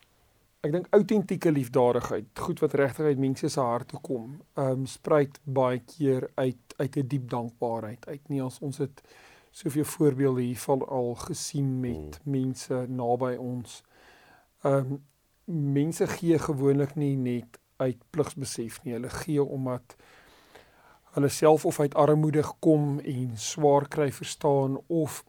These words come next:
Speaker 1: baie keer raak mense passievol oor iets omdat iemand in die familie aan 'n ongeneeslike siekte gesterf het, die familie het surplus fondse en hulle wil iets doen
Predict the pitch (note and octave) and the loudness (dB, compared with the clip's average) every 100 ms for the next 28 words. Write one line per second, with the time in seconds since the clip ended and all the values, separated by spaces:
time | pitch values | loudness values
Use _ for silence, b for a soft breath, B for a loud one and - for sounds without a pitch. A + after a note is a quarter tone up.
0 | _ _ - E3 E3 - F#3+ D#3+ C3+ C#3 | _ _ -4 0 0 4 6 6 4 0
1 | C#3 C#3+ - D#3+ - E3+ - D#3 D3+ D3 | -2 -2 2 2 0 -4 0 2 4 2
2 | D#3+ C#3+ - D3+ C#3 B2+ B2 - _ D3+ | 0 -6 -6 -4 0 0 -2 -10 _ 0
3 | D#3 C#3+ D3 C#3 D3 C3+ C3+ C3+ C3+ b | 0 2 -2 -2 0 2 2 2 0 b
4 | b b b b b b _ C#3+ C3+ D3 | b b b b b b _ 0 0 -2
5 | C#3+ D3 C#3+ C#3 - C#3 - F3+ D3+ - | 0 2 4 2 0 -6 -4 -4 -4 -4
6 | D3 C#3+ - D#3 C#3+ - D3 C#3 - - | -2 -4 2 4 4 2 -2 -2 -4 -2
7 | C3+ C#3 D3 C#3+ - C#3+ C#3+ C#3+ - - | 0 2 2 0 0 -2 0 -4 -2 0
8 | D3 C#3 - C#3+ B2+ B B B B - | 2 2 0 -2 -2 B B B B -4
9 | C#3 C3+ C#3+ E3 C3+ B2+ A#2+ C#3 B2+ A2+ | 0 2 2 0 -6 -6 0 0 0 -6